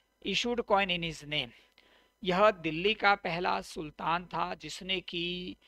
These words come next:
अपने नाम के सिक्के जारी किए थे इल्तुतमिश ने। उसने चांदी का टक्का और सिल्वर कॉइन जो है था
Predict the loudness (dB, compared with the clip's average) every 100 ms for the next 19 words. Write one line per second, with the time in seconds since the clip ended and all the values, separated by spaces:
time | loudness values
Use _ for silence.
0 | -20 _ -4 -4 -2 0 0 0 -4 -6
1 | -6 -4 -4 -6 -12 _ -2 -2 0 -4
2 | -4 -10 -14 -18 -12 -12 -8 -4 -2 -4
3 | -8 -16 -14 -18 -16 -12 -6 -6 -6 -12
4 | -12 -20 _ -16 -2 2 2 0 -10 _
5 | -20 -2 0 2 0 0 -4 -6 -8 2
6 | 2 2 -4 _ -2 6 8 6 4 -8
7 | -16 -8 -4 -4 2 2 2 -10 -20 _
8 | 0 0 0 -4 -6 -4 -6